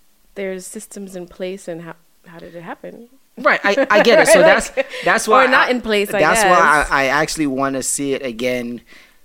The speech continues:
Speaker 2: with a new outlook on,
Speaker 1: Oh,
Speaker 2: you
Speaker 1: that's
Speaker 2: know,
Speaker 1: great.
Speaker 2: feelings
Speaker 1: I'm
Speaker 2: and
Speaker 1: glad you're
Speaker 2: sympathy
Speaker 1: doing that.
Speaker 2: and, and empathy and not just, "No, you're wrong. You kidnapped a kid." Like,
Speaker 1: Got it.
Speaker 2: I,
Speaker 1: Okay.
Speaker 2: I get your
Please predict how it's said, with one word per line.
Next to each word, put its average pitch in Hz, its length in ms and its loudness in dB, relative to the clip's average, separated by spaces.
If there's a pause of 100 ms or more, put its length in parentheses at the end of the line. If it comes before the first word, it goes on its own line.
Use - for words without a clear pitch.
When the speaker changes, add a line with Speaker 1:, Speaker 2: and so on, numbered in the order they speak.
(320)
Speaker 2:
with 127 260 -8
a 131 160 -2
new 151 440 -4
outlook 131 560 -4
on, 120 360 -10
Speaker 1:
Oh, 247 60 -10
Speaker 2:
you - 40 -12
Speaker 1:
that's 311 220 -8
Speaker 2:
know, 254 120 -8
Speaker 1:
great. 311 380 -6
Speaker 2:
feelings 151 560 -2
Speaker 1:
I'm - 60 -8
Speaker 2:
and - 0 -
Speaker 1:
glad 240 240 -2
you're 208 100 -4
Speaker 2:
sympathy 208 120 -6
Speaker 1:
doing 185 240 -4
that. 180 220 -4
Speaker 2:
and, 233 200 -12
and 117 220 -16
empathy 131 500 -8
and 113 120 -6
not 120 200 -10
just, - 360 -10
"No, 113 340 -8
you're 95 200 -10
wrong. 101 280 -10
You 92 100 -20
kidnapped 110 400 -12
a 95 60 -20
kid." 98 280 -12
Like, - 360 -20 (260)
Speaker 1:
Got 180 220 -14
it. 165 180 -16 (100)
Speaker 2:
I, - 100 -6
Speaker 1:
Okay. 285 260 -4
Speaker 2:
I 101 80 -8
get 117 320 -10
your 98 360 -12